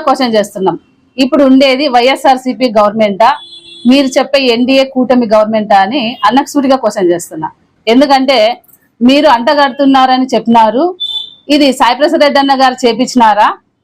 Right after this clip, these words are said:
ఈ రవికిరణ్ అనే వ్యక్తి ఎవరు? అంటే సాయిప్రసాద్ రెడ్డి అన్న గారికి స్నేహితుడా లేదా పార్థ సా-, గౌరవ శాసనసభ్యులకు స్నేహితుడా అని నేను క్వశ్చన్ చేస్తున్నా అన్నగారిని.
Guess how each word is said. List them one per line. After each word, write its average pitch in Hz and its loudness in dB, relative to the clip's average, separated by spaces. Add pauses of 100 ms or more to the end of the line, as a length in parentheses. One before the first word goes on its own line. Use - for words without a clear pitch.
ఈ 285 2 (140)
రవికిరణ్ 311 0
అనే 277 0
వ్యక్తి 233 -2 (140)
ఎవరు? 220 0 (600)
అంటే 226 0 (240)
సాయిప్రసాద్ 247 0
రెడ్డి 247 2
అన్న 247 0
గారికి 226 -2
స్నేహితుడా 214 0 (600)
లేదా 285 2 (100)
పార్థ 233 2
సా-, 247 0
గౌరవ 254 2
శాసనసభ్యులకు 254 0 (500)
స్నేహితుడా 254 2
అని 269 0
నేను 277 0 (440)
క్వశ్చన్ 269 0
చేస్తున్నా 214 -2
అన్నగారిని. 185 0